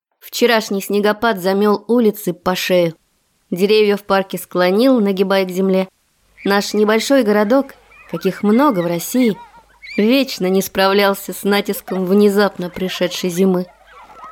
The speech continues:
Укутанная в куртку, замотанная шарфом и сверху придавленная шапкой, решила рассмотреть украшенный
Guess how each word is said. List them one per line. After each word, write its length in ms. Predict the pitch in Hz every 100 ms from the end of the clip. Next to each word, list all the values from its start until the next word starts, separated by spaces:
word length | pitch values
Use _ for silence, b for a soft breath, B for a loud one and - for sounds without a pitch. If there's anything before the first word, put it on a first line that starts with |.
| -
Укутанная 680 | 202 - 269 233 226 208 208
в 100 | -
куртку, 540 | - 285 269 - 214
замотанная 720 | 185 196 208 247 233 202 196
шарфом 680 | 190 - 226 254 - 208 180 - _ _ -
и 80 |
сверху 460 | 165 - 208 214 190
придавленная 680 | - 180 185 190 180 180 175
шапкой, 520 | - 220 220 190 170 _ _ _ _
решила 500 | 185 185 - 214 202
рассмотреть 800 | 196 190 - 180 180 220 262 262 -
украшенный 760 | 165 175 180 185 - 175 185